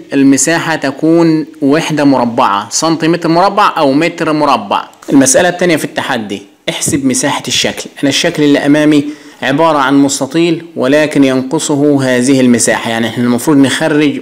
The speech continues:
من المساحة بتاعة المستطيل هذه المساحة المربعة. طيب هنعمل ايه؟ اولا هشوف مساحة المستطيل، الطول عشرة سنتي والعرض أربعة سنتي، واحنا عارفين مساحة المستطيل نعرفها عن طريق الطول في العرض، اضرب أربعة في عشرة او عشرة في أربعة،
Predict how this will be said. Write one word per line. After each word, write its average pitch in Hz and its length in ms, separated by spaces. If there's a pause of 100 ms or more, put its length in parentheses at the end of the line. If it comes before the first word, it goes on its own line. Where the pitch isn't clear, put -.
(100)
من 131 180
المساحة 123 640
بتاعة 143 240
المستطيل 143 520
هذه 139 340
المساحة 131 400
المربعة. 107 540 (280)
طيب 147 260
هنعمل 143 340
ايه؟ 127 200 (220)
اولا 165 420
هشوف 165 260
مساحة 143 320
المستطيل، 110 600 (340)
الطول 165 580 (400)
عشرة 135 480
سنتي 117 420 (140)
والعرض 143 520 (120)
أربعة 127 420
سنتي، 113 400 (120)
واحنا 147 280
عارفين 131 300
مساحة 131 300
المستطيل 127 460
نعرفها 131 360
عن 123 140
طريق 135 260
الطول 151 300
في - 80
العرض، 107 300 (220)
اضرب 180 340
أربعة 147 360
في 123 120
عشرة 123 260
او 127 200
عشرة 120 260
في 113 120
أربعة، 101 360